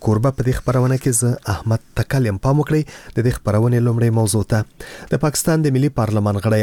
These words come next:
او د پارلمان د بهرنیو چارو د کمیټې مشر وایي،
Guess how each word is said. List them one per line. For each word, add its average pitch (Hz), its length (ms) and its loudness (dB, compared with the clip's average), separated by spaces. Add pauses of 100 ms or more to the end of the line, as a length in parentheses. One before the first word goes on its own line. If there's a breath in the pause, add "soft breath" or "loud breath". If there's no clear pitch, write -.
او 107 100 0
د 101 160 -2
پارلمان 110 420 2
د 101 120 2
بهرنیو 117 460 2
چارو 107 260 2
د 95 100 -4
کمیټې 101 440 0
مشر 107 260 2
وایي، 107 180 2